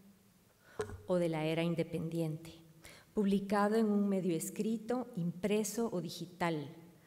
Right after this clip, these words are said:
Para nominar y para escoger al ganador se toma en cuenta la información, la redacción, la infografía y la fotografía del reportaje.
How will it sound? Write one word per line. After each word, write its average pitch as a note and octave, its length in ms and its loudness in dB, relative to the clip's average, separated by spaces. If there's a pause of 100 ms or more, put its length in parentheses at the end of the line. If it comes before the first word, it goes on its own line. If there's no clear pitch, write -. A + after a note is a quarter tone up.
(640)
Para G3+ 220 2
nominar G#3+ 680 4
y A#3 100 -2
para F3 260 0
escoger F#3 440 -2
al A3+ 140 2
ganador F#3+ 680 2
se - 180 -2
toma F#3+ 360 0
en F#3+ 100 0
cuenta G3 720 0
la E3+ 160 -2
información, F3 1300 -2 (160)
la F3+ 200 2
redacción, F#3+ 1120 0 (480)
la E3+ 160 2
infografía F3+ 1000 0 (160)
y G3 100 0
la F3+ 140 0
fotografía F3 880 2
del D#3+ 160 0
reportaje. - 800 -6